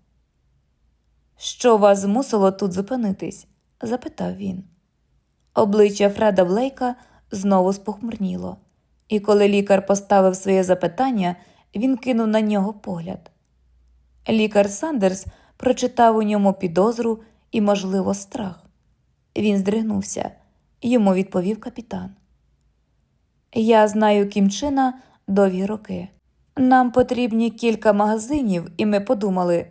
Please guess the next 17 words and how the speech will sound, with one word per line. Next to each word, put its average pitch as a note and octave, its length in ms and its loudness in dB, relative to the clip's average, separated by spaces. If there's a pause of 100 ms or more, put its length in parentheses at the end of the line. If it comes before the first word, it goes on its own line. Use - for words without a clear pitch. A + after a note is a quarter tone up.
(120)
що - 260 -6
нам G#3 240 2
не G3+ 100 0
зашкодить, G3+ 720 -2
якщо G3+ 600 -2
наповнимо G3 920 0
наш G3+ 240 -6
бак". A3 380 -10 (1160)
"А G#3+ 180 6
ви G3+ 320 2
торгуєте?" G3 800 -4 (840)
"Певною C#4 520 2
мірою. A3 540 0 (400)
І A3 80 -4
якщо A3+ 360 2
щось G#3 240 0
трапляється, G3+ 760 0